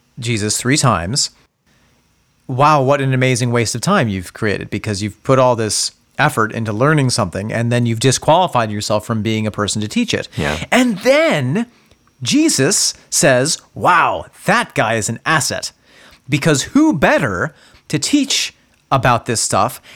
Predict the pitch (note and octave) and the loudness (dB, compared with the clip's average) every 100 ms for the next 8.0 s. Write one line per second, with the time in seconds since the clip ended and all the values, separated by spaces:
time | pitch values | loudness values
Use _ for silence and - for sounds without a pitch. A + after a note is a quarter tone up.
0 | - C3+ F3+ F#3+ - A#3 G#3+ G#3 G3+ F#3+ | -6 0 2 2 0 2 2 2 0 0
1 | A3 F3+ E3+ C#3 G#3 G3 E3+ G#3+ F3+ E3+ | 0 0 0 0 2 0 -2 -2 0 0
2 | B3+ A#3 G#3+ E3+ C#3+ - E3 C3+ - G3 | 0 0 0 -2 -4 -2 -2 -2 -2 -2
3 | F#3+ - F3 D3+ F#3+ D#3 A2+ - - - | -2 -4 -2 -2 -2 -2 -2 -2 -2 -2
4 | F2+ D#2 F2 - - D3+ C3+ - E3+ E3+ | -2 -2 -4 -6 0 0 2 2 2 2
5 | F#3 D#3+ F3 D#3 C#3+ F3+ C#3+ C3 C#3+ F3 | 0 0 0 0 0 0 0 0 2 2
6 | F3+ C#3+ G3 G#3 C3 - - - - B2+ | 0 -2 -2 0 0 -4 -16 -10 -4 2
7 | C3+ A#2+ C3 A#2+ G#2+ A2 C3+ A2 F#2+ | 2 2 0 -2 -2 -2 0 0 -2